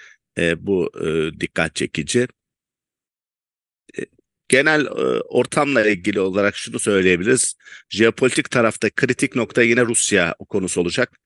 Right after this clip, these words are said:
Suudi Arabistan bir Ukrayna zirvesi yapmayı düşünüyor bu ay içerisinde. E, yani Rusya-Ukrayna durumu nereye gidebilir acaba? Bu savaş sona ermez ama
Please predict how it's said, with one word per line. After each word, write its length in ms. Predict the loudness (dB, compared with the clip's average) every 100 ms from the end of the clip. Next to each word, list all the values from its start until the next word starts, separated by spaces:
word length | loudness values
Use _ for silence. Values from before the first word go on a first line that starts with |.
| _ _
Suudi 300 | -2 2 4
Arabistan 480 | 4 4 2 0 2
bir 160 | 0 -2
Ukrayna 500 | -4 0 2 2 0 -6
zirvesi 580 | -2 0 4 4 2 0 -4 _ -2
yapmayı 480 | -2 0 2 2 0
düşünüyor 500 | -4 -6 -4 -4 -6 -8
bu 120 | -2
ay 120 | 2 2
içerisinde. 600 | 0 -2 -2 -2 -4 -4 _ -20 -20 _ _
E, 80 | 0
yani 540 | 0 2 2 2 2 -2
Rusya-Ukrayna 920 | -4 -4 -2 -4 -4 -4 -2 -2 -4 -6 -8
durumu 300 | -6 -2 0
nereye 340 | 4 4 4
gidebilir 360 | 2 -2 -2 -2
acaba? 560 | 0 -2 0 -2 -2 -8 _
Bu 60 | -10
savaş 420 | -4 0 2 2
sona 340 | -2 -4 -4 0
ermez 400 | 0 0 0 0
ama 220 | -2 -4